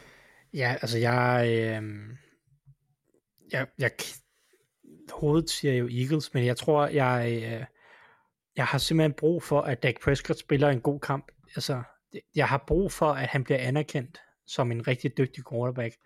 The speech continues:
Og det er lidt hans egen skyld, fordi han har det med nogle gange at, at spille nogle rigtig grimme kampe.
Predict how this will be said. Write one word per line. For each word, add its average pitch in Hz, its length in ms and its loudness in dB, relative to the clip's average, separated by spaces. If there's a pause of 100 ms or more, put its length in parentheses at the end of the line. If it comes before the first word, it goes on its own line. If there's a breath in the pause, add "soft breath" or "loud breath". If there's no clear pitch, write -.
(500 loud breath)
Og 135 180 0
det 147 80 4
er 135 40 4
lidt 170 200 2
hans 160 200 2
egen 143 220 0
skyld, 147 240 -2
fordi 131 160 -4
han 120 140 2
har 143 160 2
det 143 100 2
med 135 260 2
nogle 151 200 0
gange 135 400 -2
at, 120 160 -6
at - 80 -10
spille 135 200 0
nogle 131 180 2
rigtig 151 340 -4
grimme 127 320 -2
kampe. 127 380 -4